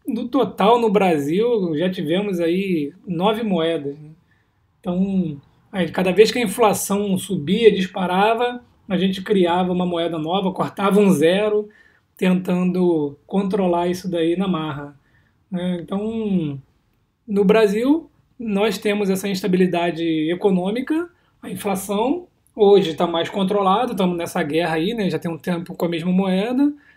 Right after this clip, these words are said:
mas e os Estados Unidos? Bom, os Estados Unidos, né, o dólar foi instituído em mil setecentos e oitenta e seis, com treze colônias decidiram utilizar uma moeda única, né? E de lá pra cá vem ampliando aí a sua atuação,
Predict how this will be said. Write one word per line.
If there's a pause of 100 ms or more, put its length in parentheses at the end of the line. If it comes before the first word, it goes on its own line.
mas
e
os
Estados
Unidos? (880)
Bom,
os
Estados
Unidos,
né,
o
dólar
foi
instituído
em
mil
setecentos
e
oitenta
e
seis, (520)
com (120)
treze
colônias (120)
decidiram
utilizar
uma
moeda
única,
né?
E
de
lá
pra
cá
vem
ampliando
aí
a
sua
atuação,